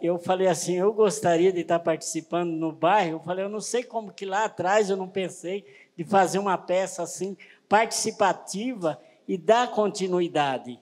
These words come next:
Eu acho que eu fiquei, eu fiquei falho lá. Eu falei assim, eu era das comunidades, eu poderia ter modificado muita coisa. Mas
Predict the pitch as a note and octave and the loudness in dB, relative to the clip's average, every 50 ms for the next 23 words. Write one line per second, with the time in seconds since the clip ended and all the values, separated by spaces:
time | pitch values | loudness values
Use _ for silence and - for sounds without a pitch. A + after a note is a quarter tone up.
0 | _ _ - E3 F3 F#3+ G3+ G3+ G3+ F#3+ - - - A#3 A3+ - - _ - B3 | _ _ -4 -2 2 4 4 4 4 2 -2 -4 -4 -4 -4 -4 -10 _ -4 -4
1 | B3 B3+ C4 B3 G#3+ G3 E3+ - - - B3+ B3+ - - - G3+ F#3+ G#3 A3+ A3 | -4 -4 -4 -4 -6 -6 -6 -8 -8 -6 -6 -6 -6 -6 -2 0 0 2 0 0
2 | F3+ D#3+ D3+ D3 C3+ B2+ C3 C3 C#3 D3 D#3+ E3+ - F3+ F3+ F#3 G3 F#3 F#3 - | -2 -4 -4 -4 -4 -4 -4 -6 -6 -8 -10 -8 -6 -6 -4 -2 -2 -4 -4 -6
3 | - F#3 E3+ E3 _ _ _ _ - G#3+ G#3+ A3+ A3 G3+ F#3+ F#3+ F3+ F#3 F3+ F3 | -8 -8 -10 -10 _ _ _ _ 0 4 6 6 6 6 4 4 2 0 -2 -2
4 | - - - F#3+ F#3+ G3 G3+ G3+ G#3 G#3 G3+ G3 G3 A3+ A3+ B3 - - B3 B3 | -4 -8 -8 -8 -6 -6 -6 -6 -6 -4 -2 -2 -2 -2 -4 -8 -6 -6 -6 -4
5 | B3 A#3+ A#3 A3+ A3+ A3+ A3+ - A3+ A#3 A#3+ B3 B3 F#3+ - _ - B3 A#3 A3+ | -4 -4 -4 -4 -6 -8 -8 -8 -10 -8 -8 -10 -10 -12 -20 _ -10 -8 -8 -6
6 | A3+ G#3+ G3 G3+ G3 B3+ B3 B3 - G#3+ F#3+ G3 F#3 D3+ A#2+ A#2+ A#2 _ _ _ | -6 -8 -10 -8 -8 -8 -10 -10 -8 -8 -6 -6 -6 -8 -8 -14 -18 _ _ _
7 | _ _ _ _ _ _ - D#3+ E3 F#3 G3 G#3 A3 A#3+ B3 A#3 - - - - | _ _ _ _ _ _ -10 -2 0 2 2 4 4 2 2 0 -4 -10 -12 -16